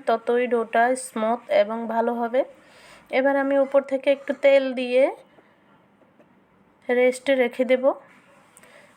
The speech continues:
রেস্ট রেখে দেব তিন ঘন্টার জন্য। এই পরোটার ডোটা রেস্ট রেখে দিলে বেশিক্ষণ তাহলে ভালো থাকে, ভালো হয়। এবং আমি তিন ঘন্টা পরে এবার চলে আসছি। পরোটার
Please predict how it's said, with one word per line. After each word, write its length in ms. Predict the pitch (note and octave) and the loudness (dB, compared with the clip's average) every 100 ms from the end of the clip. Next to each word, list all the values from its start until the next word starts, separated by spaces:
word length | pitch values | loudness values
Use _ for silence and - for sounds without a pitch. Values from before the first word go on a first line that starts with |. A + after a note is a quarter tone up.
| _ | _
রেস্ট 360 | C4 C#4 C#4 - | 4 4 2 -4
রেখে 300 | C#4 C#4 C#4 | 2 2 2
দেব 160 | C#4 C#4+ D4 | -4 -2 -2
তিন 220 | C#4 C4+ | 0 0
ঘন্টার 380 | C4+ C4+ C4+ C#4 B3+ | 0 0 0 -2 2
জন্য। 280 | C#4 C#4 C#4 D4+ C4+ | 0 0 -2 0 0
এই 60 | C4 C4 | 0 2
পরোটার 420 | C4 C4+ C4 C4+ A#3 | 2 2 0 -2 0
ডোটা 380 | B3 B3+ B3+ C#4 D#4+ B3 | 2 2 2 0 0 0
রেস্ট 300 | B3+ B3+ - A3+ | 0 -2 -6 -4
রেখে 260 | A3+ - | -2 -4
দিলে 300 | A#3 A#3+ B3 C#4 - - | -2 0 0 0 -2 -8
বেশিক্ষণ 520 | B3 A#3+ A#3+ - B3 B3 B3+ | -6 -6 -8 -8 -6 -4 0
তাহলে 420 | A3 G#3+ A3+ A3+ B3 | 2 2 0 -4 -2
ভালো 280 | G#3+ G3+ B3 | -2 -2 -6
থাকে, 300 | - B3 C4+ B3 | -10 -4 -2 -2
ভালো 180 | A3 A3+ | -2 -4
হয়। 220 | A3+ C4 F4 - - - - - - _ - | -2 -2 -2 -8 -20 -20 -20 -20 -20 _ -2
এবং 260 | B3+ C#4 C#4+ | 0 0 -2
আমি 200 | C#4 C#4 C#4 | 0 -2 -4
তিন 160 | C4 C4 | -4 -2
ঘন্টা 300 | B3+ C4 C4+ C4+ | -2 -2 -2 0
পরে 300 | C4+ C4+ C4+ | 0 2 2
এবার 200 | C4 C4+ C4 | 2 -2 -2
চলে 280 | B3+ B3 B3 | -2 0 -2
আসছি। 420 | B3 B3 - - D4+ - _ - _ _ - | -2 -6 -14 -8 -8 -8 _ -20 _ _ -2
পরোটার 520 | A#3+ A#3+ A#3 A#3 | 0 0 -2 0